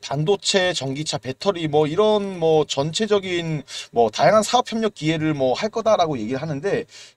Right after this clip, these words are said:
결국은 지금 체코는 원전이 가장 좀 세죠. 특히 윤석열 정부의 가장 첫 번째 과제가 핵심 국정 과제가요. 원전 복원이에요. 원전 복원.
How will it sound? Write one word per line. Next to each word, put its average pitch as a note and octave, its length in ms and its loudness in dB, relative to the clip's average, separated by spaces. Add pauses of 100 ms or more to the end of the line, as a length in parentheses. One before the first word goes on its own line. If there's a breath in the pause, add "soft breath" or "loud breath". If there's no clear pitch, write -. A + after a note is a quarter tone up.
(100)
결국은 G3+ 580 -2
지금 D#3+ 560 -4
체코는 C4+ 540 -2
원전이 D#3+ 340 0
가장 E3 260 -2
좀 D3 180 -6
세죠. - 540 -4 (300)
특히 C4 440 2 (360 loud breath)
윤석열 C4+ 400 4
정부의 B3 320 6
가장 G#3 280 4
첫 - 200 -2
번째 A3 600 4
과제가 C#3 640 4
핵심 B3+ 320 -4
국정 - 280 0
과제가요. A2+ 600 2 (280 loud breath)
원전 A3 500 6
복원이에요. E3+ 440 2
원전 A#2+ 320 -2
복원. G2+ 300 -8